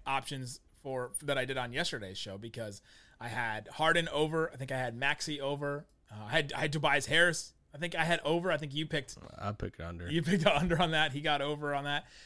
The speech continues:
Speaker 1: Uh, you just go and you pick two to six players and more or less on their projections for points, rebounds, all kinds of different stuff.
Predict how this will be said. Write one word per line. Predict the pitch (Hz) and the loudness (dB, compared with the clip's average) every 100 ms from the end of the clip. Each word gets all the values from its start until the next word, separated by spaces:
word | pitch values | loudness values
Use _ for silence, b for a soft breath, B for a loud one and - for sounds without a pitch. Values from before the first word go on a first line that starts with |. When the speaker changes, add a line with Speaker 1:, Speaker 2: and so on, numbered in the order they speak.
| B | B
Speaker 1:
Uh, | 131 131 | 2 2
you | 151 | 2
just | 170 190 | 2 2
go | 202 190 | 6 6
and | 185 | 4
you | |
pick | 170 165 | 0 0
two | 208 | 0
to | |
six | 196 180 | 2 0
players | - 160 151 151 | 2 4 4 2
and | 143 143 139 | -2 -4 2
more | 160 202 | 4 6
or | 175 | 6
less | 165 151 - | 6 6 4
on | 139 | -2
their | 139 131 | 2 2
projections | - 135 139 139 151 131 | 2 2 2 2 0 -2
for | 117 | -8
points, | 104 180 185 175 - 127 | -4 0 2 0 -4 -2
rebounds, | 160 165 156 147 147 | 0 2 2 2 0
all | 151 | 0
kinds | 143 127 | 0 -2
of | |
different | 131 135 113 | -4 -6 -4
stuff. | 143 127 | 0 0